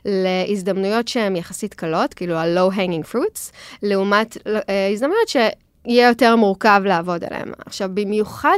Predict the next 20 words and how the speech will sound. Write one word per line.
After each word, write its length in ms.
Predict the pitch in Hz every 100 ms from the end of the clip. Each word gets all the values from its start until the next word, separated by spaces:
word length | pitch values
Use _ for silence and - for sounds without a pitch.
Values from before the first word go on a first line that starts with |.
| 359
אם 80 | 208
זה 140 | 180
פרויקט 400 | 185 180 170 -
הג'ן 260 | 175 185 180
איי 140 | 180
איי 160 | 180 175
הראשון 840 | 208 190 190 - 220 190 185 -
בחברה, 440 | 185 196 214 339 403 - - - -
אז 120 | 202
ברגע 280 | 214 254 302
שזיהינו 320 | 254 214 247
את 120 | 277
ההזדמנויות 920 | 202 185 175 196 180 190 185 190 247
הפשוטות 460 | 262 - 180 214 311
יותר, 460 | 359 - 220 233 240 -
יהיה 500 | 196 190 196 240 233
הרבה 240 | 202 180 220
יותר 240 | 247 208 196
קל 180 | 240 233
לצוות 640 | 185 - 302 294 311 -